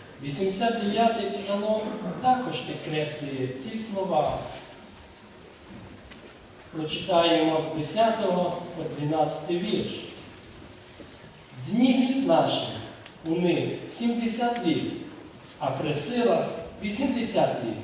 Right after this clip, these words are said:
І гордощі їхні страждання і марнота. Бо все швидко минає, і ми відлітаємо».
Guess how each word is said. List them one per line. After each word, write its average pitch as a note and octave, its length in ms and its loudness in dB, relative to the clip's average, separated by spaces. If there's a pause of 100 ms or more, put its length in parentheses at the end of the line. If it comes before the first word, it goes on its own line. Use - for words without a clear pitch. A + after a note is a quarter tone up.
(680)
І C3+ 60 -2
гордощі A3 680 4
їхні G3 640 2 (200)
страждання C#3+ 1120 4 (320)
і B2+ 80 -2
марнота. C#3+ 580 4 (760)
Бо C3 120 2
все A#3+ 560 2
швидко D3+ 680 2
минає, C3+ 640 2 (600)
і D#3 60 -4
ми F3+ 440 2 (680)
відлітаємо». C#3+ 680 -2